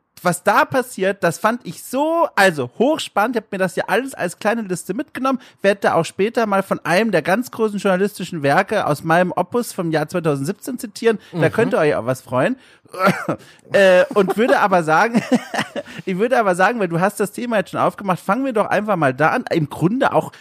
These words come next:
Speaker 1: wenn man so will, erstmal beim naheliegendsten, woran wahrscheinlich auch sehr viele Leute denken werden, nämlich Tierspiele. Na klar, Spiele, die also erlauben, eine Welt aus Sicht eines Tieres
Speaker 2: Mhm.
Speaker 1: wahrzunehmen und zu erspielen. Jetzt hast du das Thema schon aufgemacht.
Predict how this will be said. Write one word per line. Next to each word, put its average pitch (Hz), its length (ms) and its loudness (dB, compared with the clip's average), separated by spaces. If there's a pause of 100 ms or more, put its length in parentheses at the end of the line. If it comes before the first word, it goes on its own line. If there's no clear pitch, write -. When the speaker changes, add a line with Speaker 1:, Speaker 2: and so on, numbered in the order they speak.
(120)
Speaker 1:
wenn 147 100 2
man 147 180 2
so 113 200 -4
will, 165 200 0
erstmal 170 340 0
beim 120 200 2
naheliegendsten, 190 760 -4
woran 147 240 0
wahrscheinlich 160 320 -2
auch 131 60 2
sehr 135 160 0
viele 170 160 -8
Leute 139 220 2
denken 135 320 -4
werden, 165 180 0
nämlich 165 320 0 (220)
Tierspiele. 214 580 -2
Na 143 140 2
klar, 143 380 2 (180)
Spiele, 196 400 -6
die 180 200 -4
also 151 240 2
erlauben, 123 540 2
eine 120 340 0
Welt 123 320 0
aus 123 240 0
Sicht - 280 -8
eines 131 320 -2
Tieres 151 340 -4
Speaker 2:
Mhm. 127 60 -2
Speaker 1:
wahrzunehmen 160 600 0
und 143 160 -2
zu 175 220 -4
erspielen. 123 580 -2 (240)
Jetzt 170 140 -2
hast 190 200 0
du 226 40 -4
das 233 140 2
Thema 233 240 -4
schon - 160 -8
aufgemacht. 226 480 2